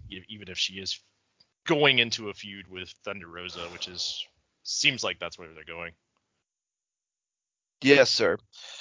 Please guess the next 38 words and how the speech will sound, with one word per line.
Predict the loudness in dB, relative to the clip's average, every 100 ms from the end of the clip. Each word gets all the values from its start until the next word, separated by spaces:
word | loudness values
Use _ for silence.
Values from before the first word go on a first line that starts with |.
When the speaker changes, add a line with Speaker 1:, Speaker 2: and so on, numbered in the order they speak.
| -14 -12 -10 -8 -10 -6 8
Speaker 2:
All | 10
right, | 12 10
so | 10 10
let's | 10 8
get | 4
to | 8
our | 8
first | 8 8 8 8
match. | 8 8 6
M | 8 8 8
J | 6 10 10
F | 10 10 8 2 -10 -14 _ _ _ _
going | 6 8 10
against | 8 6
Darby | 8 10 10 10
Allin, | 10 10 8 6 4 -4
twenty-two | 2 4 4 4 4
minute | 6 6 8
match. | 8 8 6
I | 4
mean, | 4 4 8
all | 10 10
three | 6 4 8 8
of |
the | 8
matches | 8 8 6 4 4 2 -6 _ _ _ _ _ _ _ _ _ _
pretty | 4 8 8
much | 10 8 8 2
close | 6 8 8
to | 2
twenty-two | 0 4 6 6 4
minutes, | 6 8 8 4 -8 -2
or | 2
twenty | 4 6 8
minutes, | 8 6 6
I |
should | 2 2 2
say, | 6 8 8